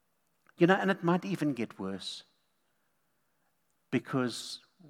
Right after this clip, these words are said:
when famine comes, as in this young man, famine comes to him in the pig's pit.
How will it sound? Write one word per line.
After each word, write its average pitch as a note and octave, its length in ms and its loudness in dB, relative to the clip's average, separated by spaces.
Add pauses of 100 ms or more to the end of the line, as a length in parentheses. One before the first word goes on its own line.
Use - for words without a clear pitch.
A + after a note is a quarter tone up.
when C3 380 2
famine E3 500 4
comes, A#2 560 0 (1000)
as C#3+ 220 4
in D3+ 140 6
this C3+ 180 0
young A#2+ 260 4
man, A2 220 0
famine D#3 420 6
comes G2+ 520 -2 (680)
to B2 140 2
him G2+ 300 -4 (480)
in A2+ 140 0
the A2 60 2
pig's C3 300 -2
pit. - 360 -12